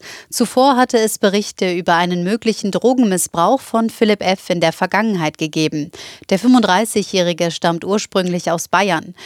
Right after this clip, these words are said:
Ab zweitausendfünfzehn war er in Hamburg gemeldet. Vorgestern hatte er in den Räumen der Zeugen Jehovas sieben Menschen und später sich selbst getötet.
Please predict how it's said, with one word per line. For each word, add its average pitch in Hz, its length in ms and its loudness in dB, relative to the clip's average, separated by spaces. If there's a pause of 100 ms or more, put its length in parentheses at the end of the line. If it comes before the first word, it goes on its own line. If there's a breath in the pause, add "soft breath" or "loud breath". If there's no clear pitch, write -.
(200 loud breath)
Ab - 220 -4
zweitausendfünfzehn 220 1120 0
war 214 180 4
er 196 180 0
in 185 140 -4
Hamburg 220 380 2
gemeldet. 175 560 2 (260 loud breath)
Vorgestern 208 840 0
hatte 196 200 -2
er 180 180 0
in 180 100 0
den 180 160 -2
Räumen 185 440 2
der 175 140 4
Zeugen 185 340 0
Jehovas 180 640 0
sieben 226 200 -2
Menschen 208 460 2
und 240 180 0
später 185 420 0
sich 214 180 -4
selbst 208 360 0
getötet. 175 760 -4